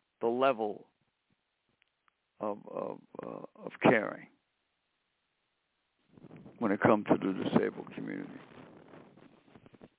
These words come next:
They have the power, and yet they don't use it to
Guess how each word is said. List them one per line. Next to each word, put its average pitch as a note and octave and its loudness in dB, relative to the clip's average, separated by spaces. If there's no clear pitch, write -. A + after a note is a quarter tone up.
They - -2
have C#3 8
the D3 8
power, D3 8
and A2+ -2
yet C3 6
they B2+ 10
don't C#3 6
use D#3 0
it G2+ -4
to A2 0